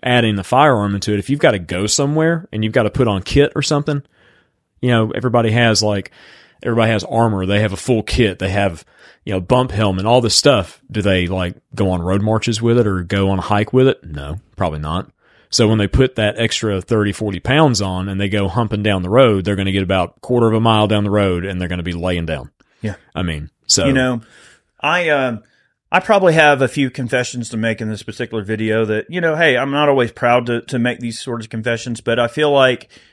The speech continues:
Speaker 2: I do owe it to the people that follow me to, like, you know, be forthcoming and honest about things that are going on in my life. And, you know, hey, a lot of people follow us here and, um,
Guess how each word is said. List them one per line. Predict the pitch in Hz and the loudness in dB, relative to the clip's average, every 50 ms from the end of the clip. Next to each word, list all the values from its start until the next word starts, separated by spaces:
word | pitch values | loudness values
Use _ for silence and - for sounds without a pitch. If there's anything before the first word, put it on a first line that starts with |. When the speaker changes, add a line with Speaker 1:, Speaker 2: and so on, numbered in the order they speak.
| _ _ _ _ | _ _ _ _
Speaker 2:
I | - 143 | 0 2
do | 139 151 165 156 - | 4 4 2 2 4
owe | 127 135 139 143 | 4 4 6 6
it | 135 127 - | 4 2 -2
to | - - 135 127 | -6 -6 -4 -4
the | 127 120 | -4 -4
people | - 139 127 - 131 131 | -4 -6 -4 -2 -2 -2
that | - - | -2 -2
follow | - 120 123 123 135 127 | 0 2 2 2 2 2
me | 123 131 127 117 | 2 0 0 0
to, | 113 120 | 0 0
like, | 110 113 113 113 110 113 - _ _ | 0 2 2 2 2 0 -4 _ _
you | 135 120 | -4 -2
know, | 117 113 110 | 0 0 0
be | 104 120 123 123 120 117 | 0 0 2 2 2 0
forthcoming | - - - - - 131 123 117 - - 135 123 120 117 113 113 | -2 -6 -18 -10 -4 -4 -4 -4 -2 -2 0 2 2 2 2 2
and | 110 | 0
honest | 110 117 120 120 113 - - | 0 0 0 0 -2 -4 -4
about | 117 117 117 117 - | -2 -2 -2 -2 -2
things | - 117 120 117 110 | -2 -2 -2 -2 -4
that | 120 | -6
are | 104 | -4
going | 110 117 113 113 | -2 0 0 0
on | 117 113 | 0 0
in | 110 | 0
my | 110 107 | -2 -2
life. | 101 104 107 117 117 117 - - | -2 0 2 2 0 0 0 -4
And, | 117 110 98 | -8 -6 -6
you | 135 175 | -4 -2
know, | 160 139 | 0 0
hey, | 147 - - - - - - - _ | 0 -2 -6 -10 -20 -20 -20 -12 _
a | - | -2
lot | 120 123 135 131 | 2 2 2 2
of | - | 0
people | 143 - 123 | -4 -6 -6
follow | - - 120 117 117 120 120 117 | -2 0 2 2 4 4 2 0
us | 110 - | 0 0
here | - 117 117 123 117 | 0 2 2 2 0
and, | 101 98 - - - - - - - - _ _ - | 0 -4 -8 -14 -20 -20 -20 -20 -20 -20 _ _ 0
um, | 131 123 120 117 113 107 - | 2 2 4 2 0 -2 -4